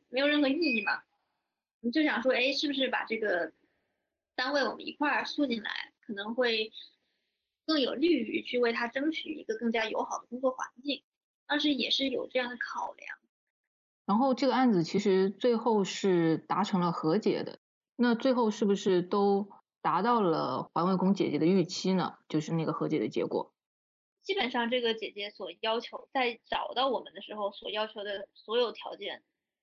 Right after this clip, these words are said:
Speaker 1: 我们在和解中都达成了。因为她来找我们的时候提的有一些东西，其实是没有办法通过民事诉讼来做到的。但是我们通过和解的方式呢，把诉讼能做到的和诉讼不能做到的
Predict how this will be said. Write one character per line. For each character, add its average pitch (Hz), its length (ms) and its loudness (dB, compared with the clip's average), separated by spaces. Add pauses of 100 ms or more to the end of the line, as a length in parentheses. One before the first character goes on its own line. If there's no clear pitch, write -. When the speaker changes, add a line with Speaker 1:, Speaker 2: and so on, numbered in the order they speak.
Speaker 1:
我 208 100 -14
们 208 100 -12
在 208 440 -2
和 220 80 -10
解 196 140 -8
中 208 140 -12
都 208 100 -8
达 185 140 -4
成 196 180 -14
了。 147 80 -20 (680)
因 302 160 -8
为 302 120 -2
她 311 200 -4
来 277 140 -2
找 202 220 -2
我 254 100 -2
们 214 80 -8
的 220 80 -8
时 233 100 -8
候 226 60 -6
提 220 240 -10
的 240 80 2
有 214 180 -4
一 196 40 -12
些 233 120 -6
东 254 220 -8
西， 254 160 -14
其 220 200 -16
实 226 80 -14
是 233 80 -10
没 220 120 -4
有 320 100 -2
办 320 200 -4
法 233 120 -4
通 247 220 -10
过 254 120 -2
民 208 140 -8
事 247 100 -10
诉 - 160 -16
讼 330 220 -6
来 - 120 -8
做 226 140 -8
到 262 260 -4
的。 - 140 -12 (760)
但 294 160 -2
是 285 160 -4
我 226 100 -2
们 196 220 -8
通 254 120 -14
过 262 120 -2
和 262 140 -6
解 247 120 -4
的 196 80 -6
方 247 240 -4
式 277 160 -12
呢， 208 160 -8
把 208 220 -6
诉 285 180 -8
讼 277 240 -4
能 214 160 -8
做 285 140 0
到 226 160 -2
的 202 80 -4
和 208 160 -12
诉 - 100 -20
讼 262 160 -8
不 370 80 -12
能 233 140 -10
做 202 100 -16
到 202 140 -10
的 - 180 -18